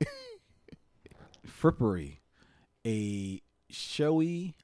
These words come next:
Speaker 2: or unnecessary ornament in architecture, dress, or language.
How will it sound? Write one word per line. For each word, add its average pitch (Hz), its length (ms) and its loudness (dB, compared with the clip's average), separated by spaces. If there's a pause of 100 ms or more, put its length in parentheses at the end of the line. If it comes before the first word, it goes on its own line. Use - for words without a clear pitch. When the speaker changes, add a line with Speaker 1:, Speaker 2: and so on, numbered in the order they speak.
(140)
Speaker 2:
or 113 300 -2
unnecessary 139 960 0
ornament 123 460 -2 (120)
in 107 220 -4
architecture, 131 840 -6
dress, 117 420 -6 (140)
or 117 160 0
language. 110 680 -4